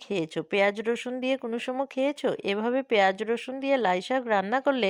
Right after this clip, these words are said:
খেতে দারুণ লাগে। তাহলে চলো তোমাদের দেখাই রেসিপিটা। লাই পাতাগুলি ভালো করে ধুয়ে কুচি করে কেটে একটু নুন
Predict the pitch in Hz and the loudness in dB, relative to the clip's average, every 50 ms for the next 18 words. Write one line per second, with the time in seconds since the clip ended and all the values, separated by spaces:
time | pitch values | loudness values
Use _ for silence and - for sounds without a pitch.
0 | 196 - - 233 226 226 - 269 233 208 196 190 190 202 226 233 226 208 175 156 | 0 -2 -4 -4 -4 -2 -2 -4 0 2 2 4 4 2 2 -2 0 0 0 0
1 | 147 151 139 - - - - - - _ _ - 240 247 262 277 285 269 269 254 | 0 -4 -8 -10 -12 -18 -20 -20 -20 _ _ 0 2 2 4 2 2 2 4 4
2 | 254 269 294 277 285 262 254 247 233 254 233 214 220 226 226 254 262 247 247 233 | 4 4 2 0 0 0 0 2 2 0 0 2 0 0 2 2 2 2 2 0
3 | 240 - 240 226 254 247 - 285 339 - - - - - - _ _ _ 208 220 | 0 -4 -8 -10 -10 -2 0 0 0 0 -4 -12 -20 -20 -20 _ _ _ 2 4
4 | 214 214 214 220 220 220 254 233 240 269 269 254 285 285 302 302 240 190 170 165 | 6 6 6 6 4 4 2 4 4 2 2 2 0 -2 -2 0 2 2 2 2
5 | 185 190 - 247 254 269 240 202 214 214 220 247 277 - - 202 - - 214 202 | 0 2 2 2 2 2 0 -2 -2 -2 0 0 -2 -2 -6 -8 -8 -8 -6 0
6 | 233 240 240 262 254 - 240 226 226 - 285 370 - - - - - - - - | 0 0 0 0 -2 0 -2 -2 0 0 -2 -2 -2 -4 -12 -18 -16 -6 -4 -4
7 | - - 311 302 269 220 208 214 | 0 0 0 0 0 0 0 0